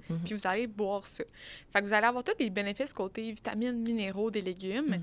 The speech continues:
Speaker 2: euh, rapidement disponibles, euh, à boire. L'affaire avec ça, c'est que dans les greens, il y a pas de fibres. Puis ce qui va aider au niveau de la digestion, mettons, quelqu'un qui va être constipé, là,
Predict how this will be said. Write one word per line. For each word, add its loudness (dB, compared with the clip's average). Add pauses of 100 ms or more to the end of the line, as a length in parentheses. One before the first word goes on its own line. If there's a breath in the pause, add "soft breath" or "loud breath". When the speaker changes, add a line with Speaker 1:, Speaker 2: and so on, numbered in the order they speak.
(380 loud breath)
Speaker 2:
euh, -4 (1000)
rapidement -6
disponibles, -8
euh, -6
à 0
boire. -8 (720 loud breath)
L'affaire 4
avec 4
ça, 2
c'est 0
que 0
dans 4
les 0
greens, -6 (220)
il -4
y -4
a -4
pas 2
de 0
fibres. -10 (100)
Puis -10
ce -8
qui 2
va 2 (100)
aider 2
au 2
niveau 0
de 0
la 0
digestion, -4 (460)
mettons, -4
quelqu'un -4
qui -10
va 2
être -6
constipé, -6
là, -2